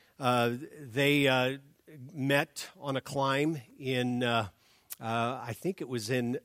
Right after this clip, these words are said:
Tibet or Nepal. And, uh, they decided to do something nobody had ever done before, and that was climb the seven summits, which is the seven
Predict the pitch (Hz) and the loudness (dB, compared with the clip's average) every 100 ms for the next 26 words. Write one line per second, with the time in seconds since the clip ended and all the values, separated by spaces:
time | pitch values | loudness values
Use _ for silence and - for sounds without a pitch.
0 | - 139 - 123 101 123 131 107 - 110 | -12 -12 -8 -6 -4 -4 -4 -6 -10 -10
1 | 107 107 113 - 151 135 101 120 _ _ | -10 -12 -14 -2 2 2 2 -8 _ _
2 | _ _ 147 143 143 139 135 139 139 180 | _ _ 0 4 4 2 2 2 6 4
3 | 175 - 170 147 139 151 151 160 151 147 | 6 6 6 6 2 0 4 4 4 4
4 | 151 139 135 135 127 107 139 127 123 131 | 4 4 4 2 2 2 2 2 -4 -4
5 | 110 123 139 - 143 135 131 113 - 139 | -4 -4 -6 -4 0 2 0 -2 0 0
6 | 135 123 - 131 107 90 - - 113 - | 0 -4 -2 -2 -2 -8 -12 -10 -10 -10
7 | 107 110 - 139 127 120 | -8 -4 2 2 2 0